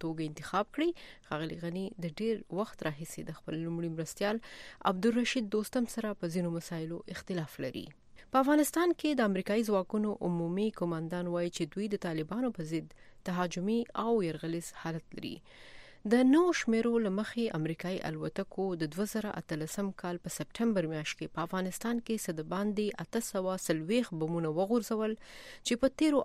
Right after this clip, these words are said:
اتو کلونو کې تر ټولو زیات بلل شوي دي. په همدې لړ کې په افغانستان کې د امریکایي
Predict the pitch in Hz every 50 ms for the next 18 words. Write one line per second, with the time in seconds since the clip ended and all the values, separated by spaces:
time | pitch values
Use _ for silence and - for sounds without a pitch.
0 | - 170 175 - - 240 262 262 - - 190 170 170 175 170 170 - 175 175 175
1 | - - 160 156 - - 180 165 165 170 160 147 156 190 185 175 - - 151 156
2 | 160 160 175 170 - - 180 143 135 - 135 - 170 - - - - - - -
3 | - - 175 156 165 175 175 165 170 180 180 185 180 180 175 190 175 180 175 170
4 | - 175 175 170 170 170 - - 185 180 180 - - 170 175 170 170 170 170 170
5 | - 170 165 170